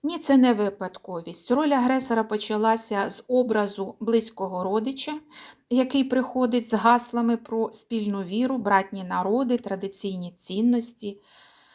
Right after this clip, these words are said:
Століттями використовувала емоційні гачки, щоб тримати Україну в своїй орбіті. А по карті смерть — це відсікання старого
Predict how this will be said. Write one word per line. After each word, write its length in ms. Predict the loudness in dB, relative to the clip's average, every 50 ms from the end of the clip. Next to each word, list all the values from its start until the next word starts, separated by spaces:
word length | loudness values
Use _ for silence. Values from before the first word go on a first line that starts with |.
| -20 -20 _
Століттями 920 | -14 -14 -2 2 2 4 4 4 2 2 0 -4 -6 -6 -4 -4 -6 -2
використовувала 1300 | -2 -4 0 0 0 0 0 -2 -4 -8 -4 0 0 2 2 2 2 2 0 0 2 2 4 4 2 2 0 0
емоційні 600 | 0 0 0 0 -2 0 2 2 2 2 2 0
гачки, 560 | 2 2 0 0 0 -6 -6 -8 -6 -6 -4
щоб 240 | -4 -6 -8 -10 -8
тримати 460 | 0 2 4 4 4 4 2 0 0
Україну 540 | -4 -2 0 0 0 0 2 4 2 4 4
в 80 | 2 0
своїй 520 | -4 -4 0 0 0 0 0 -4 -6 -6 -4
орбіті. 760 | -2 -2 -2 -2 -4 -6 -6 -6 -8 -10 -8 -6 -6 -6 -8 _ _ _ _ _ _ _ _ _ _ _ _ _ _ _ _ _ _ _ _ _ _ _ _ _
А 80 | -6
по 120 | -2 -2 0
карті 360 | 4 4 2 2 2 0 -2
смерть — 640 | -2 2 2 4 4 4 2 -2 -6 -10 -16 -16 -18 -20 -20 -20 -20 _ _ _ _ _ _ _ _
це 240 | -8 0 4 4 4
відсікання 920 | 4 2 -2 -2 -2 -2 -4 -4 -4 -4 -2 0 0 0 0 -2 -6 -8
старого 760 | -8 -8 -8 -6 -6 -4 -2 -2 -4 -4 -6 -8 -10 -10 -10